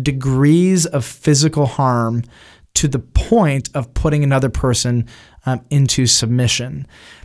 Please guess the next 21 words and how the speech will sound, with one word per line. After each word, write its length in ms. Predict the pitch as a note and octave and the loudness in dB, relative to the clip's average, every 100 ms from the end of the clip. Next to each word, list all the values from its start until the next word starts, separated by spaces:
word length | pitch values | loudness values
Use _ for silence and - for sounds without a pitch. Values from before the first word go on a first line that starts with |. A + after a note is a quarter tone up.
| - | -12
And 120 | C#3+ C3+ | -2 0
so 200 | D3 C3 | 2 2
this 300 | C3+ G3+ C4 | 2 2 2
is 140 | F3+ | 2
really, 220 | D3+ D#3 | 4 4
at 100 | D3+ | 2
the 140 | C#3+ C3 | 0 0
end 120 | C#3+ | 2
of 60 | D3 | 2
the 60 | |
day, 300 | C3 C3 B2+ | 2 2 2
like, 200 | A#2+ B2 | 0 0
where, 440 | A#2 B2 C#3 D3+ D#3 | -2 0 2 2 2
where, 400 | - C3+ C3+ A#2 | -2 -6 -4 -2
where 180 | C3+ B2 | -2 -2
it 60 | |
comes 160 | C3 B2+ | 0 0
down 200 | B2+ B2+ | 0 -2
to, 240 | - B2+ | -2 -2
is 140 | C#3+ | 2
it 80 | C#3 | 0